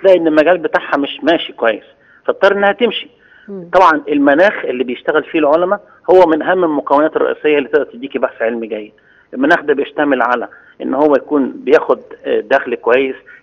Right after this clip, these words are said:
Speaker 1: يكون في معامله جيده، يكون م-، كل
Speaker 2: تقدير.
Speaker 1: الامكانيات متوفره. كل الحاجات دي مع بعضها بتخليه يبدع في الاخر. لو في حاجه فيهم ناقصه، الابداع بتاعه بيقل،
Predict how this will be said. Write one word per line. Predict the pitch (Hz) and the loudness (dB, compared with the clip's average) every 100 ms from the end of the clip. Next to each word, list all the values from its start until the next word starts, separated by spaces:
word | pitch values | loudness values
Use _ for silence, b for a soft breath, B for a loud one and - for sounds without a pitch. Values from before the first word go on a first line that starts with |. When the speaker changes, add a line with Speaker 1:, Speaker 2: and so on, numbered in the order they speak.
| - | -14
Speaker 1:
يكون | - 151 | -4 -4
في | - | -2
معامله | 131 117 131 127 | 0 2 2 0
جيده، | 113 113 127 135 139 B B - | -2 -2 -2 -2 -2 B B -16
يكون | - 151 | -2 0
م-، | 135 135 | 0 -2
كل | - 175 | 0 2
Speaker 2:
تقدير. | 160 | 2
Speaker 1:
الامكانيات | 147 294 330 190 | 0 2 2 2
متوفره. | - 120 117 - 143 151 - _ b b b - | -2 0 -2 0 0 0 -8 _ b b b 2
كل | 196 | 4
الحاجات | 190 - 170 190 | 4 2 0 2
دي | 160 | 4
مع | 139 | 4
بعضها | 131 131 135 170 175 | 6 4 4 2 0
بتخليه | - 160 160 | -2 -2 4
يبدع | 180 180 127 | 4 4 0
في | 117 | -2
الاخر. | 120 117 - - 135 | -4 -10 -12 -14 -2
لو | 135 | -2
في | 135 180 | -2 -6
حاجه | 208 190 | -4 -2
فيهم | 190 175 | 0 0
ناقصه، | 180 170 202 b b b | -2 -4 -10 b b b
الابداع | 127 143 139 175 | -2 0 2 2
بتاعه | 143 151 147 | 2 2 2
بيقل، | 123 120 147 156 | 0 -2 0 -2